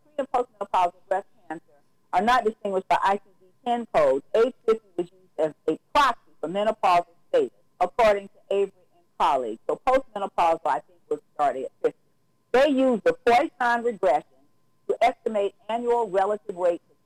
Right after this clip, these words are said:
change in age-adjusted mortality rates in the overall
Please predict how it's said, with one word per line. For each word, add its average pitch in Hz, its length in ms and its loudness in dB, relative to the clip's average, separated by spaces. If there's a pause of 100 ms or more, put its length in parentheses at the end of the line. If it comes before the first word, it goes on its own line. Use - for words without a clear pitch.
change - 840 -14
in 208 100 4
age-adjusted - 600 -4
mortality 175 520 -2 (120)
rates 151 200 -2 (100)
in - 80 -20
the - 160 -2
overall 190 420 2